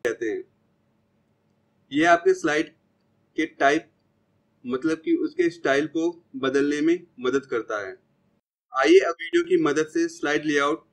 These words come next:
के डिजाइन के बारे में सीखें, कब किस लेआउट का उपयोग करना है, ये भी सीखें।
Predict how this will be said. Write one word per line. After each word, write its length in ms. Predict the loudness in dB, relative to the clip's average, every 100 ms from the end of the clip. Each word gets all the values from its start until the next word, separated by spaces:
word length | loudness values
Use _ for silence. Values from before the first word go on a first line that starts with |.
| _
के 100 | -6
डिजाइन 500 | -4 -2 0 0 0
के 180 | -2 -2
बारे 320 | 0 0 2
में 180 | 0 -2 -8 _ _
सीखें, 460 | -6 -4 -4 -6 -8 _ _ -4
कब 260 | -2 -2 0
किस 260 | 0 0 -2
लेआउट 400 | 0 0 0 -2
का 60 | -4
उपयोग 400 | -2 -4 -6 -6
करना 300 | -4 -2 -2
है, 140 | -6 -10 _ -10
ये 120 | -8
भी 100 | -8
सीखें। 420 | -14 -20 -16 -16